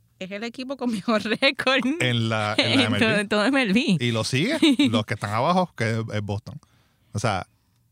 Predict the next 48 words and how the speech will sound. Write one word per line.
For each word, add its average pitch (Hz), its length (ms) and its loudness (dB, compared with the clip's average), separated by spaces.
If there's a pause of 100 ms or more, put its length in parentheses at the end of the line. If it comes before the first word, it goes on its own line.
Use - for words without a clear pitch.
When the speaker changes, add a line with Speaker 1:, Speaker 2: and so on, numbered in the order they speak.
(240)
Speaker 2:
una 98 240 -6
cosa 113 140 -2
Speaker 1:
Se 143 40 0
Speaker 2:
increíble. 233 260 0
Speaker 1:
niveló, 190 380 0
se 208 160 -6
niveló 175 300 -4
la, 214 180 -6 (160)
para 208 220 2
Speaker 2:
Y - 20 4
Speaker 1:
fanáticos 240 320 2
Speaker 2:
es, 302 80 4
es 320 60 4
Speaker 1:
Yankees, 330 260 -2
se 285 80 2
niveló 214 320 2
la, 196 100 2
<laughs> - 160 -8
se - 120 4
niveló 226 280 2
Speaker 2:
se 156 120 0
Speaker 1:
la, 110 180 0
Speaker 2:
niveló. - 120 -16 (180)
Sí, 277 160 4
pues, 196 200 2
Speaker 1:
la - 60 0
Speaker 2:
pero - 40 2
en - 40 2
un 127 140 4
Speaker 1:
división. 131 200 4
Speaker 2:
momento 165 260 4
est-, - 180 -6
estaban 143 360 0
siete 131 320 0
juegos 117 240 2
debajo 101 440 0 (260)
de 104 80 -4
Boston, 117 380 -4
y 107 80 -6
Boston 104 300 -6
estaba 143 280 -4
arriba, 127 460 -4 (160)
eh, 107 200 -12
o 107 60 -16
sea, 95 220 -6
tirados 101 280 -4
para 113 280 -4
atrás. - 60 -10